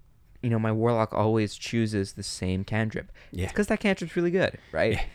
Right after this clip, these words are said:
Speaker 2: Eldritch
Speaker 1: Um,
Speaker 2: Blast rocks.
Speaker 1: talk to them about maybe, like, "Oh, what would it be? How would you imagine I, like, them doing this spell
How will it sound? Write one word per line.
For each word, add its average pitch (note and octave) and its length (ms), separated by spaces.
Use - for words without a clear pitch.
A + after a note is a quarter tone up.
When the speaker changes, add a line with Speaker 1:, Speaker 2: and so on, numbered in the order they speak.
Speaker 2:
Eldritch G#2+ 320
Speaker 1:
Um, G#2 60
Speaker 2:
Blast C4 520
rocks. D#3 680
Speaker 1:
talk - 340
to F3 120
them C#3+ 260
about C3+ 240
maybe, C3+ 240
like, A#2+ 180
"Oh, - 80
what G2+ 340
would A2 120
it G2+ 100
be? G#2+ 280
How A2+ 160
would A#2+ 160
you A2+ 200
imagine G2+ 540
I, G#2 200
like, G2 160
them G2+ 280
doing G2+ 280
this C3+ 160
spell G2 420